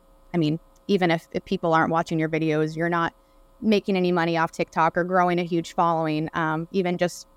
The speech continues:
for my own viewing, it's just really nice to have those memories documented and to have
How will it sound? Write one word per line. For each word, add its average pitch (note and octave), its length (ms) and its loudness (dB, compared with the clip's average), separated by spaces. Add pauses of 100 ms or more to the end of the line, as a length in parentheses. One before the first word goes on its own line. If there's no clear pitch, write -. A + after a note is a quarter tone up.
(140)
for G3+ 100 8
my F3 160 4
own D#3 240 4
viewing, D3 300 2
it's - 160 -2
just - 160 -8
really F2+ 180 -4
nice B2 220 -4
to D#3+ 80 -2
have D#3 220 0
those E3 260 -2
memories D3+ 600 -2
documented D3 500 2
and D3 100 -2
to E3 60 0
have D#3+ 340 -2